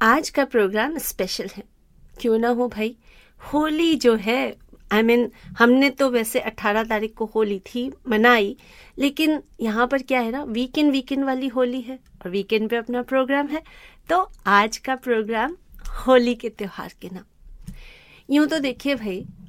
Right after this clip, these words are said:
हर जगह, आ, किसी भी आप गाने के platform पे जाएं तो होली के गानों की playlist मिलना कौन सी बड़ी बात है,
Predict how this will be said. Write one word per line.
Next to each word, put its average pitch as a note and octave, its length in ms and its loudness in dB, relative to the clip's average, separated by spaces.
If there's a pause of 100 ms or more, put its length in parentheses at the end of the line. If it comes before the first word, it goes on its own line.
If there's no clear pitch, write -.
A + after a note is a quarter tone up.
हर C#4 360 -2
जगह, G3+ 640 -2 (280)
आ, G3+ 240 2
किसी A#3+ 480 -6
भी A#3+ 120 -4
आप A3+ 180 -2
गाने G3+ 300 -2
के A3+ 120 -8
platform G#3 440 -10
पे A3+ 120 -6
जाएं A3+ 260 -12
तो C#4+ 140 -8
होली G#3 440 -4
के B3 200 -4
गानों G#3 340 -2
की A#3+ 140 -10
playlist A#3+ 460 -2
मिलना C4+ 300 -4
कौन A3+ 420 -2
सी G#3 140 -8
बड़ी E3+ 240 -10
बात - 200 -20 (100)
है, - 80 -20